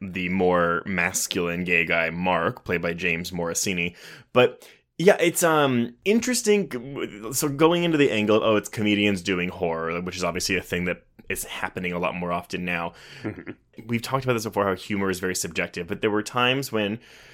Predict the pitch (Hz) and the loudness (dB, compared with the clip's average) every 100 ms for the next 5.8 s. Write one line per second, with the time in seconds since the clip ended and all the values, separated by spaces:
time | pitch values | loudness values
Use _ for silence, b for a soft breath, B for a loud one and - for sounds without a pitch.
0 | B - 107 113 131 220 294 202 185 190 | B -2 2 2 4 4 4 4 4 4
1 | 185 226 202 131 110 127 131 123 123 113 | 4 4 6 6 4 2 4 2 2 -2
2 | - 104 104 104 98 - - 90 85 90 | 2 4 4 0 -2 -2 0 2 0 -2
3 | 98 113 120 113 107 104 117 - - - | 2 6 6 6 4 2 0 -2 -6 -8
4 | - 101 104 110 98 98 98 98 95 92 | -8 -8 -6 -8 -4 2 2 2 0 -2
5 | - 95 90 87 85 87 90 | -4 -4 0 0 0 -2 -4